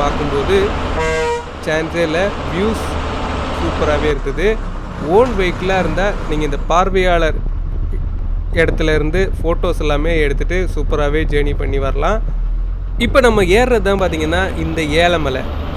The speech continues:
ஏலமலை, ஏலக்குன்றுன்னு இருக்கிறது காலப்போக்குல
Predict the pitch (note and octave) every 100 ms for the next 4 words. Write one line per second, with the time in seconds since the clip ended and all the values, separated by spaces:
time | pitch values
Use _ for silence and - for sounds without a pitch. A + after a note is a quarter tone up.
0 | D#3 G3+ B3+ A#3+ A3 F#3+ G3+ D#3 D#3 F#3
1 | A3 G3 F3+ F3+ F3+ F3+ E3+ - D3+ C#3
2 | D#3+ F#3+ - - - - - F3+ G#3+ B3+
3 | G3+ G3+ -